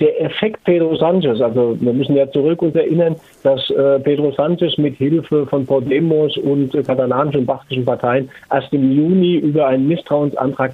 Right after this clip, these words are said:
in die, an die Macht kam, da versucht hat, einen Linksschwenk, äh, hinzulegen,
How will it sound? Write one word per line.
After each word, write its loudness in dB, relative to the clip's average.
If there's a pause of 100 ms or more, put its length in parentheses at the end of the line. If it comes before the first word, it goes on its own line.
in 0
die, 2
an -4
die 0
Macht -2
kam, -2 (300)
da 0
versucht -2
hat, -2
einen 0
Linksschwenk, 0
äh, 2
hinzulegen, 0